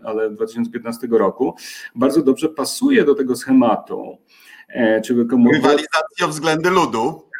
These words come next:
Speaker 1: Rywalizacji o względy ludu i ten, ta, ta propozycja, którą się ludowi składało, polska inteligencja, różne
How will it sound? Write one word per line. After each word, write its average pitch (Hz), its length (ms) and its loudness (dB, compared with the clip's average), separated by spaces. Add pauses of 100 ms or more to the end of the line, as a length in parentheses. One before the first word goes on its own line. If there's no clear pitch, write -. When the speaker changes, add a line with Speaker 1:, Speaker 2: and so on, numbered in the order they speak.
Speaker 1:
Rywalizacji 143 460 2
o 151 40 0
względy 135 360 0
ludu 107 360 0
i 127 120 -6
ten, 131 460 2
ta, 139 280 0
ta 131 120 -4
propozycja, 143 720 -2
którą 131 300 -2
się 127 160 -8
ludowi 123 360 -4
składało, 117 720 -2
polska 135 360 -2
inteligencja, 123 600 0
różne 147 500 2